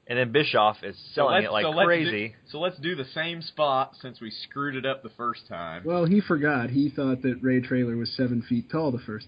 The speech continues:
Speaker 2: I,
Speaker 3: time.
Speaker 2: I need to point out the Hogan sucks and Hogan is a wimp signs on the hard camera.
Speaker 1: <laughs> A little, uh,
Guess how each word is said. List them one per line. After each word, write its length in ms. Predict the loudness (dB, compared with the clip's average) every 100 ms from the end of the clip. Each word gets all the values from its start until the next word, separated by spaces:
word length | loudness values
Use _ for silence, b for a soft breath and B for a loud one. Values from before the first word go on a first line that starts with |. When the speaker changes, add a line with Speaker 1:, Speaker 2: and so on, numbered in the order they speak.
| -6
Speaker 2:
I, 120 | -4 -4
Speaker 3:
time. 160 | -6 -14 _ _
Speaker 2:
I 80 | -2
need 220 | 0 -2
to 100 | -2
point 240 | -2 0 2
out 160 | 2 0
the 140 | -4
Hogan 540 | 2 4 4 2 -4 -8 -2
sucks 380 | 6 6 4 -4 -8 -4
and 160 | -4
Hogan 440 | -2 0 0 0 -2
is 200 | -2 -2
a 60 |
wimp 340 | -2 -2 -2 -4 -8 -2
signs 600 | 2 2 2 0 -4 -2 4
on 240 | 4 4
the 100 | 2
hard 380 | 6 8 8 4
camera. 1080 | 2 2 2 0 -4 0 0 -2 -2 -2 -4
Speaker 1:
<laughs> 40 | -10 -20 -20 -18 -14 -12 B B B B B B B 0 4
A 40 |
little, 280 | 6 6 4
uh, 180 | 4